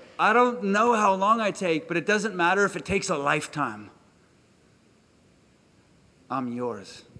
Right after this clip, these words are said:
And it's like that, that moment in, in Daniel chapter ten, where it says this, verse twelve, it says, uh, Daniel prayed to the Lord,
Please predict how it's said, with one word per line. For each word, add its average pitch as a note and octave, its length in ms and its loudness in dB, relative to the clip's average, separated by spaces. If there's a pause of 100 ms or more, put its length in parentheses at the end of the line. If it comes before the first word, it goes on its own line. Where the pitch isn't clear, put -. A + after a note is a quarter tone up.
(1300)
And E3+ 60 4
it's G3 140 2
like A3+ 220 6
that, G#3+ 220 8
that F#3+ 120 4
moment G3 340 6
in, E3+ 260 4
in E3 200 2
Daniel D#3 640 4 (2000)
chapter E3+ 380 4
ten, C#3+ 480 4
where D3+ 140 2
it D3+ 80 -6
says F3 280 2
this, E3 300 4
verse D#3+ 260 2
twelve, E3+ 300 2
it D3 80 -8
says, D#3+ 280 0
uh, D3 180 2 (1300)
Daniel F3 340 6
prayed F#3+ 540 0
to E3+ 80 2
the D#3 100 2
Lord, D3+ 400 4